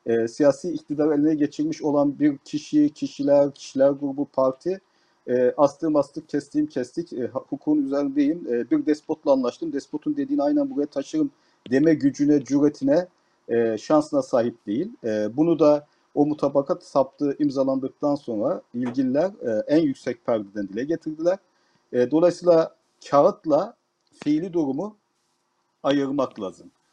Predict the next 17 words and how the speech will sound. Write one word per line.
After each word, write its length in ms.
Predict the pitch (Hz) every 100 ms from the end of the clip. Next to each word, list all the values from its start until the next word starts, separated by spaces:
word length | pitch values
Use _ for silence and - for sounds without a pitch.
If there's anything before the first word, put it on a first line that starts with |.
| _ _ _
E, 320 | 113 113 110
kağıdın, 540 | - 143 180 214 208 - 135
e, 180 | 120 120
imzalanıp, 640 | 143 139 147 156 165 -
e, 160 | 135 120 120 117 117 117 110 113 110 110 - _ _ -
nato'da, 720 | 117 151 170 151 151 147 -
nato 360 | 131 139 160 156
tarafından, 840 | 147 147 - 143 139 151 147 - 123
e, 140 | 110 127
İsveç 380 | 147 147 139
ve 60 | 147
Finlandiya'nın 640 | - 135 135 143 143 143
üyelik 260 | 131 131 156
için 200 | - 135
davet 260 | 123 151 151
edilme, 520 | 123 123 151 147 - _ _ _ _ -
e, 260 | 123 120